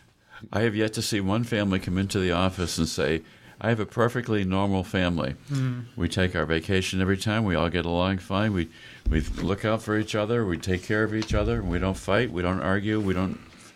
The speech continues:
Speaker 1: there is no such thing as a normal family, <laughs> is there? And some are worse than others. Well, um, William Shakespeare once said, "To do a great right,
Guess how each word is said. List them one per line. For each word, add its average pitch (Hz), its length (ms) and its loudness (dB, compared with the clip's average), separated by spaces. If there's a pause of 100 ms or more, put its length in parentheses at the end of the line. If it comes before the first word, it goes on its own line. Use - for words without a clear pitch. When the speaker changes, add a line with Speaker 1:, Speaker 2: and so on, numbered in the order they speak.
(600)
Speaker 1:
there 87 140 2
is 82 120 0
no 82 180 2
such 95 280 0
thing 78 240 0
as 80 200 0
a 85 60 2
normal 73 460 2
family, 82 540 0
<laughs> - 60 -2 (120)
is 131 200 0
there? - 260 -2 (520)
And 98 140 6
some 98 240 -2
are 95 80 2
worse 92 300 0
than 87 120 2
others. 101 440 -2 (880)
Well, 92 300 0 (680)
um, 85 500 2 (520)
William 120 380 2
Shakespeare 107 720 2
once 73 260 0
said, 87 340 2
"To 92 120 -6
do 123 240 0
a 147 80 2
great 110 500 0
right, 92 640 0